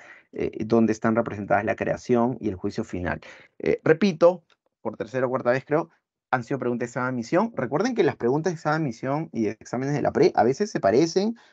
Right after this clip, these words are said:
inclusive hasta repiten, ¿m? Yo creo que los profesores, y lo digo muy sinceramente porque yo también hago preguntas, es, generalmente, eh, pensamos en preguntas que, que son, o sea, en temas que son importantes, ¿no?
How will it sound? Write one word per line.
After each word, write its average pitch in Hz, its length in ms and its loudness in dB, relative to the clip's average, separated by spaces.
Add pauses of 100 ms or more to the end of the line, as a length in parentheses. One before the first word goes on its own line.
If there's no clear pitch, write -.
(120)
inclusive 113 400 -2
hasta - 160 -2
repiten, - 640 -4 (380)
¿m? 120 200 0 (300)
Yo 196 160 0
creo 269 160 4
que 359 80 0
los 139 140 2
profesores, 160 420 4
y 123 60 -6
lo 104 80 0
digo 131 280 6 (120)
muy 127 160 -2
sinceramente 131 480 2
porque 113 160 2
yo 113 40 4
también 123 260 0
hago 123 180 4
preguntas, 117 580 2 (640)
es, - 180 -6
generalmente, 220 800 6 (100)
eh, - 120 2 (640)
pensamos 190 500 4
en 180 120 4
preguntas 160 580 2 (280)
que, - 280 -2
que 107 100 -6
son, 135 260 0
o 151 400 -2 (460)
sea, - 140 0
en 127 100 0
temas 240 220 4
que - 80 -2
son 180 180 0
importantes, 190 640 0
¿no? 135 200 -8